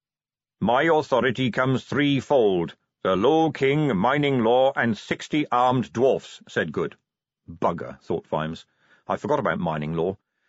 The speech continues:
This is a problem I think I need to delegate. A good commander learns to delegate. Therefore, I will delegate this problem to Captain Good.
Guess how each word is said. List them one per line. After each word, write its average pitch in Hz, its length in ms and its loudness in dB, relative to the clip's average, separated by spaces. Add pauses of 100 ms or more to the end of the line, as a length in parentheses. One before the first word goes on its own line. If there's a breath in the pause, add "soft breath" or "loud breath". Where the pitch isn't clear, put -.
(440)
This - 460 -2
is 139 280 -2
a 110 200 0
problem 85 400 -4
I 95 40 -2
think 127 140 -4
I 117 40 0
need 117 160 -2
to 101 60 -8
delegate. 85 460 -4 (300)
A 123 60 -2
good 185 180 2
commander 135 440 2
learns 147 360 2
to - 120 -6
delegate. 92 460 -4 (240)
Therefore, 196 600 0
I 120 80 0
will 107 120 0
delegate 101 420 -2
this 92 140 -6
problem 180 440 -2 (140 soft breath)
to 269 100 -4
Captain - 380 -4
Good. - 280 -6